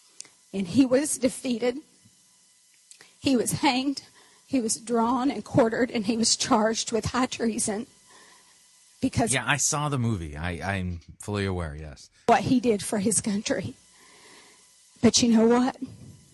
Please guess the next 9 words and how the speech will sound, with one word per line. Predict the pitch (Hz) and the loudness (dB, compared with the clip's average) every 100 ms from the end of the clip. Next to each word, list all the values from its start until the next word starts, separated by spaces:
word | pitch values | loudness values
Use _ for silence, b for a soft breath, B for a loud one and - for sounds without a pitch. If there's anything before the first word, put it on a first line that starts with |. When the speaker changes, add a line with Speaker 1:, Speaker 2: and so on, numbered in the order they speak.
| - - _ B B B | -20 -20 _ B B B
Speaker 1:
He | 262 | 2
lived | 220 226 262 - | 4 4 2 0
as | 196 | -4
a | 196 | -4
free | - 233 220 | -6 -4 -2
man. | 214 190 190 196 - - _ _ _ _ _ _ B B B B B | -2 -4 -6 -10 -18 -20 _ _ _ _ _ _ B B B B B
And | 226 | 0
he | 269 | 2
charged | - - 220 214 - | 2 2 2 2 -2